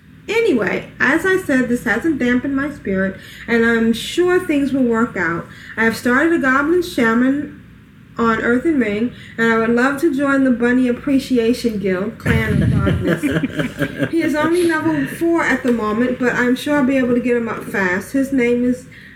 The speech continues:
Speaker 1: Mystic Gob. Um, we don't have a minimum requirement,
Speaker 2: No,
Speaker 1: so you
Speaker 2: we
Speaker 1: can
Speaker 2: don't.
Speaker 1: join
Speaker 2: Level
Speaker 1: Carl.
Speaker 2: fours are welcome.
Speaker 1: Yeah, <laughs> we got level ones in there.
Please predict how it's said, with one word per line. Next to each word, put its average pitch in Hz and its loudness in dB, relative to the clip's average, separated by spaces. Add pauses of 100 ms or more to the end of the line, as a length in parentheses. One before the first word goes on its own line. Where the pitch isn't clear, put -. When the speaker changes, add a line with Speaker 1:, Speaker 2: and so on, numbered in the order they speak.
(100)
Speaker 1:
Mystic - -2
Gob. - -6 (380)
Um, 214 -2
we 269 0
don't 269 0
have 233 0
a 196 -2
minimum 202 -2
requirement, 185 -2
Speaker 2:
No, 123 2
Speaker 1:
so 123 2
you 120 2
Speaker 2:
we 117 2
Speaker 1:
can 254 -2
Speaker 2:
don't. 202 0
Speaker 1:
join 190 0
Speaker 2:
Level 127 2
Speaker 1:
Carl. 196 -2
Speaker 2:
fours 143 0
are 135 2
welcome. 104 0 (100)
Speaker 1:
Yeah, 220 -4
<laughs> 269 -4
we 277 0
got 262 -2
level 254 0
ones 202 -2
in 190 0
there. 185 -6